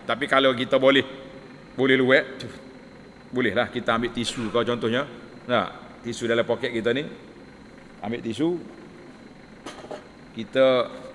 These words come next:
luwek dalam tisu lah. Jadi campur situ ataupun tok tepi, itu tidak jadi batal. Ha, <laughs> tapi kalau,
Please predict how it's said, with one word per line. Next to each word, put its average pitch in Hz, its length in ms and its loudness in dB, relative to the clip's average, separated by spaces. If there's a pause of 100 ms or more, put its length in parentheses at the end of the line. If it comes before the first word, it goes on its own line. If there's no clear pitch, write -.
(120)
luwek 127 240 2
dalam 104 160 -2
tisu 92 320 -6
lah. - 80 -10 (680)
Jadi 107 160 -6
campur 113 320 -4
situ - 240 -16
ataupun 101 400 -4
tok - 240 -6
tepi, 110 320 -4 (640)
itu 117 160 -6
tidak 127 240 0
jadi 110 160 0
batal. 80 320 -6 (800)
Ha, 87 80 -10
<laughs> 98 80 -8
tapi 151 160 2
kalau, 123 320 2